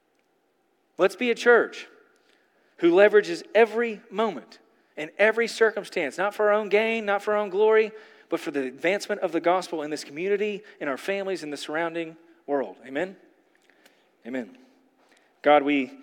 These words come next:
come to you and ask for your grace.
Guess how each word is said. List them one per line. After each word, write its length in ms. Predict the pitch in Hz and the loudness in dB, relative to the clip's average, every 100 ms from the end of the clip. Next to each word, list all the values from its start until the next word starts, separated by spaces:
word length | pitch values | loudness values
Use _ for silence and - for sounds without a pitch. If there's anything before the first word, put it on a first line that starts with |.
| - _ - | -20 _ 0
come 220 | 160 151 | 0 2
to 60 | |
you 360 | 151 156 156 - - - - _ _ _ - - | 4 4 4 -2 -14 -20 -20 _ _ _ -20 -8
and 100 | 131 | 0
ask 200 | 151 - | 0 2
for 80 | 156 | 2
your 120 | 151 | 4
grace. 440 | 143 123 101 - | 4 2 0 -10